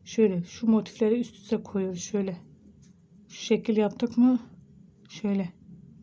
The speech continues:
Altı zincir çekiyorum. Şimdi altı zincir çekmişim. Şu top iğnemizi ucuna. Şöyle. Top iğnemizi çıkarıyoruz. Şuraya hemen örümceğimizin orta kısmına.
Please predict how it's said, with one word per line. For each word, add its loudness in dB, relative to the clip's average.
Altı 0
zincir 2
çekiyorum. -2
Şimdi -2
altı -6
zincir -2
çekmişim. -4
Şu -18
top -4
iğnemizi 2
ucuna. -4
Şöyle. -6
Top -6
iğnemizi 2
çıkarıyoruz. -2
Şuraya -2
hemen 4
örümceğimizin 2
orta -4
kısmına. -4